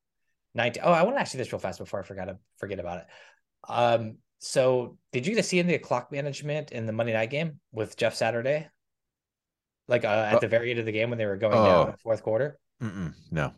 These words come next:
Speaker 1: Oh, disaster. Well, that's the update. Commanders defeat Fal-, uh, Falcons nineteen to thirteen. I saw you text about this. I didn't see the end of it. What happened? Was there a block?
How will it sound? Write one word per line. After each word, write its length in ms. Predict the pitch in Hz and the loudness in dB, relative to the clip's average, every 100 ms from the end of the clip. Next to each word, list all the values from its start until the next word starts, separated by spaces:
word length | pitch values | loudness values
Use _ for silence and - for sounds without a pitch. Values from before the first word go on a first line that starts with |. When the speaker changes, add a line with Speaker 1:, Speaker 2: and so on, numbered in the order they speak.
| - | 0
Speaker 1:
Oh, 600 | 175 151 143 107 90 - _ | 4 6 6 2 -4 -12 _
disaster. 640 | - 101 90 87 - 80 - | -10 -6 -6 -8 -12 -14 -14
Well, 220 | 117 117 - | -2 -2 0
that's 160 | 110 | -4
the 120 | - | -2
update. 320 | 104 - 90 - - - | -6 -6 -12 -14 -20 -14
Commanders 460 | - 147 175 185 139 | -2 4 6 6 4
defeat 360 | 151 - 160 120 | -4 -2 -4 -6
Fal-, 380 | - 135 117 113 | -2 0 2 2
uh, 300 | 123 120 113 | 4 4 4
Falcons 460 | 131 117 120 95 | 2 2 -2 -4
nineteen 340 | 110 127 117 123 | -4 -6 -6 -8
to 60 | |
thirteen. 640 | 98 120 104 - 113 101 92 | -4 -4 -4 -8 -8 -8 -8
I 60 | 104 | -2
saw 140 | - | 0
you 80 | 208 | 0
text 260 | - 147 | 0 -2
about 160 | 135 104 | 0 0
this. 140 | 113 | -2
I 100 | - | 0
didn't 160 | 123 135 | 0 -2
see 360 | - - 147 143 | -6 -8 -6 -6
the 260 | 117 107 | -6 -4
end 200 | 113 127 | -4 0
of 140 | 107 92 | 0 0
it. 100 | 95 | -2
What 180 | 110 | 0
happened? 160 | 131 139 | 0 -2
Was 100 | 107 | -2
there 140 | 110 | -2
a 40 | 98 | -2
block? 340 | 92 110 135 | 0 0 -2